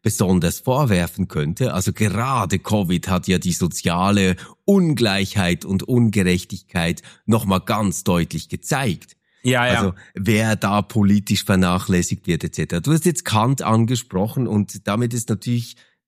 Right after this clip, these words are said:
Speaker 1: quasi die Mutter aller Krisen auf dem Tisch.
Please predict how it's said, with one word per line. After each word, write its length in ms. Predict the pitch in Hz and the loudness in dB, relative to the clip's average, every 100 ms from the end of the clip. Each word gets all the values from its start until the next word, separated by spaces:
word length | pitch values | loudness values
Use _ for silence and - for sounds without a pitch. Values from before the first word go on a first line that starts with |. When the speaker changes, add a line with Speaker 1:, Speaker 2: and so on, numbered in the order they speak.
| - | -6
Speaker 1:
quasi 400 | 104 120 123 113 | -2 -2 -2 -4
die 160 | 110 | 0
Mutter 680 | 110 117 143 151 131 98 80 - _ _ _ | 2 4 2 0 0 0 0 -8 _ _ _
aller 360 | 104 104 104 110 | 0 2 2 0
Krisen 600 | - 110 113 120 120 107 | -4 -2 0 0 0 0
auf 260 | 95 101 | 0 0
dem 180 | - 98 | 0 -2
Tisch. 420 | - 110 127 - | 2 2 2 -4